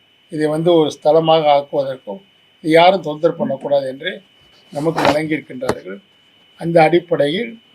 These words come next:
நாம் பல வேலைகளை நாம் இதை நடத்தி கொண்டிருக்கிறோம். நான்காவது படிக்கட்டை கூட நாம் கட்டி முடித்து விட்டோம்.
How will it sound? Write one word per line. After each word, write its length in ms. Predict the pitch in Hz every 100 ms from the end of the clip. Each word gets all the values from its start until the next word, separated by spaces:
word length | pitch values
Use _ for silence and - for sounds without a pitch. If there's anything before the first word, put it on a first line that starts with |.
| _ _ _
நாம் 300 | 160 196 196 -
பல 260 | 202 226
வேலைகளை 600 | 214 214 202 175 185 202
நாம் 200 | 160 160
இதை 100 | 156
நடத்தி 300 | 147 147 143
கொண்டிருக்கிறோம். 460 | 151 135 123 - - _ _ _ -
நான்காவது 520 | 180 226 220 208 175
படிக்கட்டை 440 | 185 180 175 160
கூட 300 | 160 180 185
நாம் 220 | 170 139
கட்டி 260 | 127 143 175
முடித்து 360 | 160 - - 151
விட்டோம். 300 | 143 185